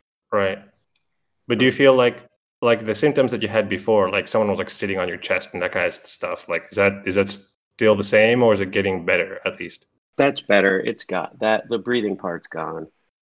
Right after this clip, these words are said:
Speaker 2: Um,
Speaker 1: Okay.
Speaker 2: the, the only part that I have now is I've got laryngitis.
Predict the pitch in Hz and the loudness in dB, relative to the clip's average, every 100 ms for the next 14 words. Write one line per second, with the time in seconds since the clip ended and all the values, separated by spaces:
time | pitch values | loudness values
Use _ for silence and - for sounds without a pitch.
0 | _ _ - 85 85 85 85 85 85 - | _ _ -6 -2 -2 -2 -6 -6 -6 -10
1 | - _ _ _ _ _ _ 110 110 - | -14 _ _ _ _ _ _ 0 0 -2
2 | - - 120 127 117 113 101 98 87 90 | -10 -2 2 2 0 2 0 0 -4 -6
3 | 87 92 87 87 90 87 87 85 87 87 | -4 -6 -6 -8 -6 -6 -8 -8 -8 -6
4 | 98 92 92 90 - 90 92 87 87 82 | -2 0 0 -2 -2 -2 -2 -4 -4 -4
5 | - 50 - - | -2 -6 -8 -14